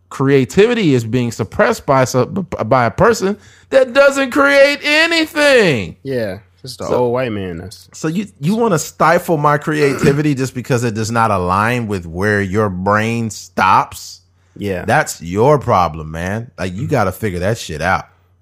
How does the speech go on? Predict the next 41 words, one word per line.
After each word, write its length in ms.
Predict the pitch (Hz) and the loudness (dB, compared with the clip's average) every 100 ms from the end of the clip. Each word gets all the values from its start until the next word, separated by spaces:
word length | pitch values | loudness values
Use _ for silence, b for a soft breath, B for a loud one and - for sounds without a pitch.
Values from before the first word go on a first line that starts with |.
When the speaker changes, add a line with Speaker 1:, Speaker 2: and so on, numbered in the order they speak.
| _ | _
Speaker 2:
Mm-hmm. 340 | 107 98 95 107 - | -10 -8 -8 -10 -6
Speaker 1:
'Cause 240 | 113 92 | -4 -4
it's 120 | 120 | -2
like, 200 | 120 95 | -2 -2
"Fuck, 340 | - 180 127 117 | 0 2 2 0
what 100 | 151 | 0
do 40 | |
you 60 | 165 | 0
want 120 | 160 | 0
me 40 | |
to 80 | 151 | 0
do?" 220 | 160 156 - B - | 0 -2 -2 B -4
I 100 | 131 | 0
guarantee, 300 | 170 170 123 | 0 0 2
this 180 | 226 | 0
is, 160 | 226 139 185 190 | 0 -2 -4 0
this 220 | 160 262 | 0 0
is 140 | 196 | -4
the, 80 | 123 | -2
what, 260 | 131 143 - | 0 2 2
what 100 | 123 | 2
I 80 | 120 | 2
told 300 | - 127 107 | 2 2 0
Keith 180 | 131 107 | -4 -4
to 60 | |
do. 240 | 92 87 85 b b b | -4 -6 -8 b b b
Like, 220 | 101 101 | -2 0
when 100 | 107 | -2
he 80 | 101 | 0
told 220 | 127 113 | 2 2
me 60 | 117 | 4
about 240 | 117 117 | 2 2
that, 120 | 123 | 2
I 80 | 110 | 2
said, 220 | - 113 - | 0 -2 -2
"I 120 | 117 | -4
guarantee 540 | 87 120 127 117 135 | -2 -2 -2 -2 -2
you, 140 | 107 107 | -2 -4
if 160 | 92 104 | -6 -4
you 120 | 117 | -6
switched 680 | - - 123 113 - - | -6 -2 0 0 -4 -20